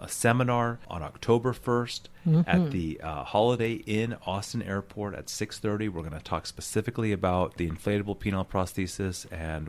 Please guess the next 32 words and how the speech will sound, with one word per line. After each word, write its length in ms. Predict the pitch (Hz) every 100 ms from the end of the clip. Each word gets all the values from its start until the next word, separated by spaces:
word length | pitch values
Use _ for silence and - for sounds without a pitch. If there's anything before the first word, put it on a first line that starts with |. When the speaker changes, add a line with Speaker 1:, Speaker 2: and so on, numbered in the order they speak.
| 78
Speaker 1:
we 80 | 87
usually 260 | 104 95
get 120 | 82
a 60 | 71
lot 320 | 73 85 104
of 80 | 101
interest, 360 | 92 - 98 -
so 80 |
we 280 | 143 76 - -
encourage 400 | 82 101 101 98
you 60 |
to 60 | 95
R 120 | 90
S 140 | 92 -
V 120 | 92
P. 360 | - 90 87 87 - - - -
That 160 | 82
is, 300 | 82 80 156 -
um, 460 | 76 71 71 - -
at 220 | 73 76 -
armor 340 | - 101 110 107
men's 300 | 98 98 -
health 420 | 101 101 120 -
at 200 | - 80
gmail 400 | - 101 101 101
dot 240 | 98 90 -
com 420 | - 95 98 101 - -
Speaker 2:
Hmm. 100 | 175 135
Speaker 1:
or 160 | 92 95
call 260 | - 98
our 120 | 95
office. 440 | 82 85 - 92